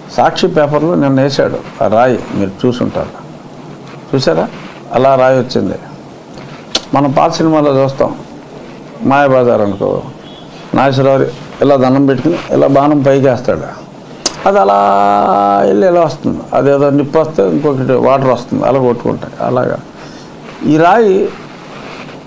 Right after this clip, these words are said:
పంగలకర్ర ఎప్పుడు స్ట్రైట్, ఆ పైన ఉంటే అలా పైకి కొడితే అదే డైరెక్షన్లో వెళ్తుంది. ఇది ఎలా వచ్చింది రాయి? అందులో ఏది క్రియేషనే కదా, ఆర్టిఫిషియల్ ఇంటెలిజెన్స్. ఆ రాయి ఎలా వచ్చింది?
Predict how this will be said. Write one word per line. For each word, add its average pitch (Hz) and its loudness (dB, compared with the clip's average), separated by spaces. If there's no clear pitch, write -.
పంగలకర్ర 202 4
ఎప్పుడు 196 2
స్ట్రైట్, 202 0
ఆ 135 6
పైన 165 4
ఉంటే 214 2
అలా 208 4
పైకి 196 2
కొడితే 208 2
అదే 202 4
డైరెక్షన్లో 185 2
వెళ్తుంది. 143 -2
ఇది 156 2
ఎలా 202 4
వచ్చింది 180 0
రాయి? 143 2
అందులో 151 2
ఏది 156 0
క్రియేషనే 180 2
కదా, 101 2
ఆర్టిఫిషియల్ 135 0
ఇంటెలిజెన్స్. 123 0
ఆ 151 6
రాయి 151 4
ఎలా 131 2
వచ్చింది? - -4